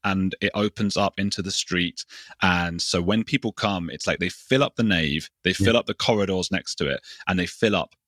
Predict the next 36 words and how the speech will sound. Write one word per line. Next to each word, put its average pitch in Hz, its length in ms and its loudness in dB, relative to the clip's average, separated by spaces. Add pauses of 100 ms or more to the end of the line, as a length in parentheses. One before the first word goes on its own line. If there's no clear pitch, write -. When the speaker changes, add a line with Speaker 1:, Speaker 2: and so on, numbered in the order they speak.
Speaker 1:
streets - 600 -2
and 101 140 -2
streets - 500 0
outside 90 500 2
his, 87 220 -2
in 127 200 4
the 135 60 4
Speaker 2:
Yeah. 160 40 0
Speaker 1:
middle 175 160 2
of 131 80 0
just - 200 -2
nowhere, 135 500 2
this 92 140 -4
place. 113 280 0
It's - 120 -10
the 131 80 0
Speaker 2:
Yeah. 143 60 -2
Speaker 1:
strangest 139 520 2
thing. 110 180 0 (320)
And 101 160 0
police 110 380 0
cordon 117 460 0
off 117 180 -6
the 123 100 2
roads 110 400 0
for 107 120 -4
him, 107 280 0 (240)
but 104 80 -2
it's - 100 -4
just - 340 0
him. 107 320 0 (200)
So 104 500 0
in 104 120 -2
charge, 90 440 0
you 80 60 -2
know? 90 160 2